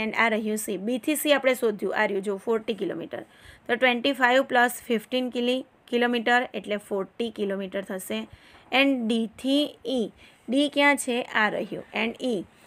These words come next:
તો થર્ટી પ્લસ ટ્વેન્ટી કેટલા થશે? ફિફ્ટી કિલોમીટર.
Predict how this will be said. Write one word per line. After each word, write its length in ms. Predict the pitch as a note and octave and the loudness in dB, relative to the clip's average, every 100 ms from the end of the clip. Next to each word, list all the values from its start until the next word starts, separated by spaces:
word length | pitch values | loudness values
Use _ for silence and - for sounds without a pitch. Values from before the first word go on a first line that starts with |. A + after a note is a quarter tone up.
| _ - | _ -4
તો 80 | A#3+ | -2
થર્ટી 540 | B3+ A#3+ A3 - D4 | 2 4 4 2 0
પ્લસ 340 | - C4+ C4 - | 2 2 2 2
ટ્વેન્ટી 420 | C4 A#3 A3+ F3 | 2 2 0 -4
કેટલા 320 | - A3 C#4 | -4 0 2
થશે? 380 | D4 C4+ - B3+ | 4 2 2 0
ફિફ્ટી 500 | B3 A3 - - A3+ | 2 -4 -4 -8 -8
કિલોમીટર. 1500 | G#3 G#3+ F#3+ G3+ C#4 - - - - _ - B3 B3 - F3 | -4 -4 0 6 6 6 -12 -20 -20 _ -2 2 2 0 -6